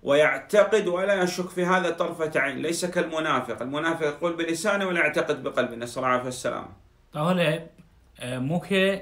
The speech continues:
Speaker 2: লা ইলাহা ইল্লাল্লাহ উচ্চারণ করবে এবং অন্তর দিয়ে তা বিশ্বাস করবে।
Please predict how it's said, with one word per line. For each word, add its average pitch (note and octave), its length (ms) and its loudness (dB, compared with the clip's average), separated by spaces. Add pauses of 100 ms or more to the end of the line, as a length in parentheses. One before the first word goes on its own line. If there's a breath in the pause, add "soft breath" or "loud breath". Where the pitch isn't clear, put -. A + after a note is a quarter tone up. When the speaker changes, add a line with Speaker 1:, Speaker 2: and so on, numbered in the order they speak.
Speaker 2:
লা C3+ 320 0
ইলাহা - 0 -
ইল্লাল্লাহ D#3 480 0
উচ্চারণ D3 420 2
করবে E3 280 -2
এবং F3 520 -4
অন্তর D#3+ 460 2
দিয়ে G3 260 0
তা F#3 200 2
বিশ্বাস D3 480 -2
করবে। G2+ 560 -12